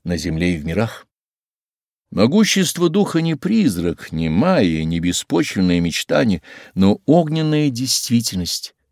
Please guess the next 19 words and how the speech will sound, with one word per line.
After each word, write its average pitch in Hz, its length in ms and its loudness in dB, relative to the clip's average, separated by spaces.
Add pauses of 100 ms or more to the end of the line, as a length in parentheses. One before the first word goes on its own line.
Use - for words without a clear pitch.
достижимая 127 760 0
в 123 60 -10
беспредельности. 95 840 -6 (1000)
Наделяя 95 640 4
божество 107 560 2
всемогуществом, 104 1120 -4 (300)
всевидением 104 1000 2 (220)
и 90 100 -6
всезнанием, 82 880 0 (460)
забывают 92 720 0
люди 160 260 -4
о 143 80 -2
том, 160 220 -4
что - 360 -2
им 143 200 -8
сказано 135 560 -4
было: 123 260 0
"Вы 113 220 0
боги". 85 480 -2